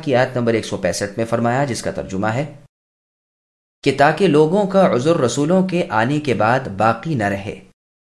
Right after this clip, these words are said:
اور سورہ بنی اسرائیل کی آیت نمبر پندرہ میں فرمایا، جس کا ترجمہ ہے، ہم جب تک رسول نہ بھیج دیں عذاب نہیں کرتے۔ اور سورہ ملک کی آیت نمبر آٹھ میں فرمایا، جس کا ترجمہ ہے، جب جہنم میں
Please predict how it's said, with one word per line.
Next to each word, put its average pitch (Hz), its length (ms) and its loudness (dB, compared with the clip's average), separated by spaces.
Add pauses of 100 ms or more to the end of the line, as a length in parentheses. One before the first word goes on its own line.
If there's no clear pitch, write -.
(480)
اور 117 80 4
سورہ 131 380 2
بنی 113 200 0
اسرائیل 110 400 0
کی 143 200 -2
آیت 113 280 4
نمبر 117 280 2 (1200)
پندرہ 151 300 6
میں 131 100 2
فرمایا، 98 400 0
جس 117 180 -8
کا 92 100 -4
ترجمہ 95 340 -2
ہے، 135 240 -2 (580)
ہم 190 200 6
جب - 120 4 (100)
تک 170 180 2
رسول 131 440 -2
نہ 117 140 4
بھیج 135 340 0
دیں 170 140 2
عذاب 104 380 2
نہیں 110 260 -6
کرتے۔ 143 360 -2 (840)
اور 147 120 4
سورہ 143 320 2
ملک 151 240 2 (100)
کی 165 180 -4
آیت 127 320 0
نمبر 123 300 0
آٹھ 127 300 0
میں 123 80 0
فرمایا، 113 400 0
جس 113 200 -6
کا 107 80 -2
ترجمہ 101 400 -2
ہے، 120 380 -4 (240)
جب 131 180 2
جہنم 147 460 4
میں 190 140 0